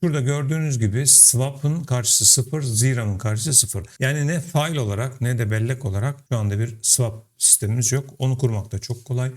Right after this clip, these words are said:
Sudo apt install Z ram. Z R deyip taba sonra bir daha bastığınız zaman iki kere, evet, Tools'u kullanacağım. Z ram Tools'u install ettiğinizde kısa sürede install olur zaten. Ve H taba tekrar baktığımızda gördüğünüz gibi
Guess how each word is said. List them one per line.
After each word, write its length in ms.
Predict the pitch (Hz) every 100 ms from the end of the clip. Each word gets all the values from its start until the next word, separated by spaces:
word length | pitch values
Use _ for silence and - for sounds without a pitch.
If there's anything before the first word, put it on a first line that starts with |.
| -
Sudo 320 | - 131 107 110
apt 280 | 123 123 -
install 640 | 120 104 - - 123 127 - -
Z 160 | 101
ram. 680 | 120 120 107 101 113 139 - -
Z 140 | 117
R 380 | 135 139 139 139
deyip 300 | 135 139 -
taba 300 | 123 120 135 - -
sonra 200 | 127 127
bir 80 | 127
daha 200 | 110 98
bastığınız 420 | 92 - 107 98
zaman 200 | 95 92
iki 120 | 98
kere, 420 | - 113 135 135 139 -
evet, 220 | 107 110
Tools'u 360 | 127 107 - 107
kullanacağım. 540 | 90 85 85 131 151 -
Z 80 | 127
ram 320 | 120 98 92
Tools'u 680 | - 113 101 - 139 143 - 123
install 300 | 107 117 104
ettiğinizde 520 | 95 - 98 95 104
kısa 180 | - 101
sürede 320 | 104 92 92
install 360 | 87 - 95 98
olur 280 | 120 127 110
zaten. 580 | 101 87 82 131 147 151 -
Ve 120 | 117
H 260 | 95 117 117
taba 280 | 110 104 101
tekrar 380 | 117 107 92 87
baktığımızda 520 | 90 - 98 98 123
gördüğünüz 520 | 131 135 143 147 120
gibi 220 | 110 160